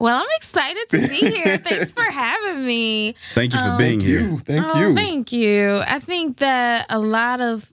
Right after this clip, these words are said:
Speaker 1: a lot of couples are struggling, and then also for, is particularly in our community, we don't get married at the same rate as other ethnic groups. So we have the highest divorce rate in our community, and then we don't get married at the,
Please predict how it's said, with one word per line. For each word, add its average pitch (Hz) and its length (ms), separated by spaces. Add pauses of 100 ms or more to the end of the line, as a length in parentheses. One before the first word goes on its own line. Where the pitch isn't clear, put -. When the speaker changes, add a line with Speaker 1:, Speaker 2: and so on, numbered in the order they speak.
(120)
Speaker 1:
a 220 60
lot 233 200
of 339 80
couples 349 380
are 262 100
struggling, 311 800
and 240 220
then 240 320
also 240 760 (240)
for, 226 340
is 220 160
particularly 285 840
in 226 120
our 233 200
community, 285 640 (260)
we 254 140
don't 277 180
get 233 220
married 233 680
at 240 140
the 233 100
same 220 440
rate 202 400
as 254 180
other 262 220
ethnic 285 440
groups. 302 380 (260)
So 240 160
we 233 120
have 220 180
the 185 80
highest 311 540
divorce 247 360
rate 233 220
in 240 80
our 220 140
community, 208 640
and 202 200
then 202 160
we 202 120
don't 208 280
get 196 260
married 190 480
at - 180
the, 190 280